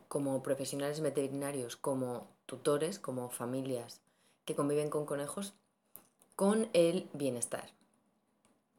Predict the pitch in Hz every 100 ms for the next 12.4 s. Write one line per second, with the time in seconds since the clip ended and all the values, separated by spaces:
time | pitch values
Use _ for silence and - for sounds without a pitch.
0 | - - 170 175 160 135 - 147 147 135
1 | 135 165 170 160 156 139 135 135 139 139
2 | 135 139 180 165 165 - - - _ -
3 | - 165 180 175 175 180 147 135 131 143
4 | 147 143 127 131 135 156 147 135 135 147
5 | 160 127 131 - - - 165 156 147 180
6 | 180 180 - 151 139 139 143 165 180 175
7 | - 160 - 131 - - 139 123 127 135
8 | 143 139 135 131 127 127 123 123 - 180
9 | 180 185 - _ _ - _ _ _ -
10 | 175 160 165 165 202 185 156 151 151 147
11 | 131 131 123 123 - - 151 147 156 170
12 | 151 - 170